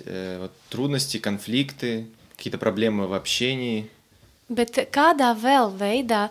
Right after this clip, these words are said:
Speaker 2: kristīgā ģimene var pārvarēt grūtības un konfliktus?
Speaker 1: Каким, как, каким образом или, может,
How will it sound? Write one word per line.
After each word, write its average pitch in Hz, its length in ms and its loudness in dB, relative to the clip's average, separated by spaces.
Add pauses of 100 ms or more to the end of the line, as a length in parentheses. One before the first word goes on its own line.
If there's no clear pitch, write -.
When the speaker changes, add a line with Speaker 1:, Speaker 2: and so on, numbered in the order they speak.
(260)
Speaker 2:
kristīgā 208 600 0
ģimene 233 420 4
var 202 200 0 (300)
pārvarēt 208 560 4
grūtības 202 600 2
un 202 100 -2
konfliktus? 202 880 -4
Speaker 1:
Каким, 123 320 -8
как, 135 320 -4
каким 147 320 0
образом 95 500 2
или, 87 320 -12
может, 87 260 -20